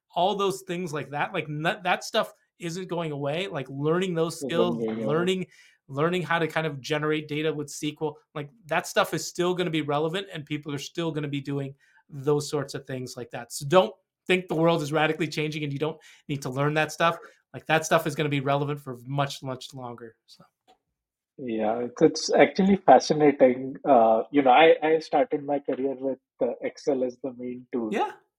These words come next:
Speaker 2: And then, uh, you know, sas, uh, came and became more popular.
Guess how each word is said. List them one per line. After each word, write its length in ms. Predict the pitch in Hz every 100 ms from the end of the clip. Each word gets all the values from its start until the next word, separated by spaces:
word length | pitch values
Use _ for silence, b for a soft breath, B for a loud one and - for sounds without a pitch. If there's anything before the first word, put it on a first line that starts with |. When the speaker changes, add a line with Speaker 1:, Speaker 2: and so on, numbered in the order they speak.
| _ -
Speaker 2:
And 200 | 127 127
then, 380 | 127 135 131 127
uh, 140 | 131 -
you 140 | 131
know, 140 | 127 120
sas, 720 | - 160 135 143 143 - -
uh, 200 | 139 139 170 - - -
came 520 | 139 131 127 139 185 -
and 200 | 139 127
became 380 | 120 - 123 123
more 220 | 123 123 -
popular. 640 | 123 - 120 113 113 110